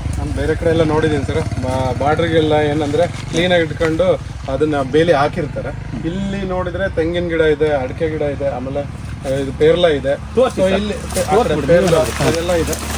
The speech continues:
Speaker 1: So ಇಲ್ಲಿ ಏನ್ ಅನ್ಸ್ತಾ ಇದೆ ಅಂದ್ರೆ ಅವಶ್ಯಕತೆ ಇಲ್ಲ. ಈ-, ಇವು ಇದೇನೆ ಈಗೇನ್ ಗಿಡಗಳು ಇದಾವಲ್ಲ ಇವೇನೆ ಒಂಥರ, ಆ, ಬೇಲಿ ಮಾಡ್ಕೊಂಡು ಒಂಥರ ಆಗ್ಬಿಟ್ಟು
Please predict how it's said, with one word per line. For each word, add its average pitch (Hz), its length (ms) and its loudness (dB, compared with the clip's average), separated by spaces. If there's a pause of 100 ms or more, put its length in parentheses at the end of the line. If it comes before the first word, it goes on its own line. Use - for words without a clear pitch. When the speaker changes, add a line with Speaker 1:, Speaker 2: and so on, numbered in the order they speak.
(120)
Speaker 1:
So 214 140 4
ಇಲ್ಲಿ 214 140 4
ಏನ್ 220 120 4
ಅನ್ಸ್ತಾ 214 280 2
ಇದೆ 220 180 4
ಅಂದ್ರೆ 185 200 2 (540)
ಅವಶ್ಯಕತೆ 220 460 2
ಇಲ್ಲ. 208 260 6 (680)
ಈ-, 180 180 2
ಇವು 208 140 4 (100)
ಇದೇನೆ 226 480 2
ಈಗೇನ್ 202 240 2
ಗಿಡಗಳು 208 320 2
ಇದಾವಲ್ಲ 185 300 4 (380)
ಇವೇನೆ 240 320 4
ಒಂಥರ, 208 400 4
ಆ, 180 380 4 (120)
ಬೇಲಿ 226 220 4
ಮಾಡ್ಕೊಂಡು 180 720 2
ಒಂಥರ 202 200 2 (380)
ಆಗ್ಬಿಟ್ಟು 214 380 0